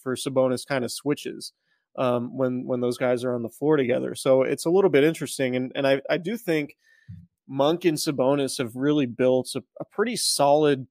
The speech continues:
chemistry together when it comes to that pick and roll dynamic, because even, you know, you don't even see Sabonis and De'Aaron Fox run that,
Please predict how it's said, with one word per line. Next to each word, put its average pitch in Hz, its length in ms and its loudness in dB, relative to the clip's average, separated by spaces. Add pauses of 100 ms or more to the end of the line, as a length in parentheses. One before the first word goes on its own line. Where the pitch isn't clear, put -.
chemistry 135 680 -2
together 127 640 0
when 120 200 -2
it 120 100 -6
comes 127 320 -6
to 123 320 -4
that 131 180 -2
pick 139 200 -6
and 120 120 -6
roll 120 260 2
dynamic, 120 520 -2
because 139 320 -2
even, 196 360 0 (420)
you 156 80 -4
know, 156 80 4
you 165 160 0
don't 320 160 2
even 185 240 0
see 156 640 -2
Sabonis 135 960 0 (580)
and 127 480 2
De'Aaron 139 340 0
Fox 131 480 0
run 127 720 0
that, 131 240 -2